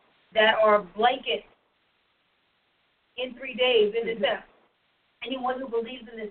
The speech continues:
Speaker 1: anyone who bites on this word, is gonna have, there's no scriptural precedent for that.
Speaker 2: None whatsoever. None.
Speaker 1: At all. And
Speaker 2: That's
Speaker 1: so,
Speaker 2: a good
Speaker 1: uh,
Speaker 2: statement,
Speaker 1: there
Speaker 2: sir.
Speaker 1: are, uh, let's see here. Some of your feedback is,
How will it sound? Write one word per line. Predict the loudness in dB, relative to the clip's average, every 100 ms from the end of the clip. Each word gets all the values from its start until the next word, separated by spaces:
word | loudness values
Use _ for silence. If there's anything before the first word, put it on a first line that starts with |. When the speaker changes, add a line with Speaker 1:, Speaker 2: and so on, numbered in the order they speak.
| -10
Speaker 1:
anyone | -8 -10 -10
who |
bites | -4 -4 -4
on | -6 -4
this | -6 -2
word, | -2 -2
is | -4
gonna | -6 -6
have, | -6
there's | -10 -10
no | -8 -6
scriptural | -8 -6 -4 -2
precedent | -2 -4 -6 -20 -10
for | -4
that. | 2
Speaker 2:
None | 4 4 0 -10 _ _ -2
whatsoever. | -2 2 2 2 -4
None. | -4 -2 -4 _ _ -4
Speaker 1:
At | -4
all. | -6 -10 _ _ _ _ _ _ _ -10
And | -2
Speaker 2:
That's | 2
Speaker 1:
so, | 2
Speaker 2:
a |
good | 2 0
Speaker 1:
uh, | -2
Speaker 2:
statement, | -4 -6 -6 -10
Speaker 1:
there | -8
Speaker 2:
sir. | -4
Speaker 1:
are, | -4 -6 -8
uh, | -10 -12 -14
let's | -18
see | -12 -8
here. | -8 -10 _ _ _ -12
Some | -8
of | -6
your | -8 -4
feedback | -2 2 2 2 -4 -10
is, | -12